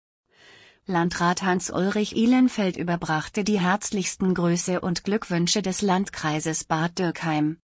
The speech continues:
Die Fahrt mit dem Kuckuck-Bernel war für ihn etwas Entschleunigendes. Hier kann man Pfälzer Lebenskultur erleben,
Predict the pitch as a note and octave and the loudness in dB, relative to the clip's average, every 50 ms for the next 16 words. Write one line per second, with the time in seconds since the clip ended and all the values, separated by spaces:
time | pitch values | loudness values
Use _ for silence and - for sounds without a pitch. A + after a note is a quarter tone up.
0 | _ _ _ _ _ _ _ _ - - - - - _ - A3 G#3+ - - F#3 | _ _ _ _ _ _ _ _ -20 -20 -20 -20 -16 _ -2 -2 0 0 0 0
1 | F#3+ G#3+ - - G#3 G3 - G#3 G3+ G3+ - - F3+ G#3+ - - - F#3 - - | 0 0 0 -2 -2 -2 0 0 0 0 0 0 0 -2 -2 -2 -4 -4 -4 -2
2 | - F#3+ F3+ F3+ F3+ F3 E3+ F#3+ G3+ F#3 E3+ E3+ - - F3+ F3 - E3 E3 E3+ | -2 0 2 2 2 2 2 0 0 0 0 -2 -2 -2 -2 -2 0 0 0 0
3 | - F#3 - - G#3 G3 F#3+ - - - A3+ A3 - - G3+ F3+ F3+ F3 F3+ E3+ | -2 -4 -2 0 0 0 0 0 -2 -2 -2 -2 0 0 2 2 2 2 2 2
4 | E3+ F3 E3 D#3 E3 D#3+ D#3 - - - - _ _ _ _ _ _ _ - A#3 | 0 0 -2 0 0 -2 -2 -4 -6 -10 -12 _ _ _ _ _ _ _ 0 2
5 | A#3 B3 A#3+ - A#3+ A#3 A#3+ A#3 A3 G#3+ G#3 - - - G#3 G#3 A3+ A3 - A3 | 4 4 4 2 2 2 4 4 4 2 0 -2 -2 0 0 2 2 2 0 0
6 | G#3+ G3+ G3 A3 A#3+ A3+ G3 - - - F3+ E3+ F3 - G3 G3 G3 - D#3+ D#3+ | 2 2 4 4 4 4 2 2 0 0 0 0 0 0 -2 0 0 0 0 -2
7 | E3 E3 D#3+ E3 E3+ E3+ F3+ G#3 | 0 0 0 2 2 0 0 0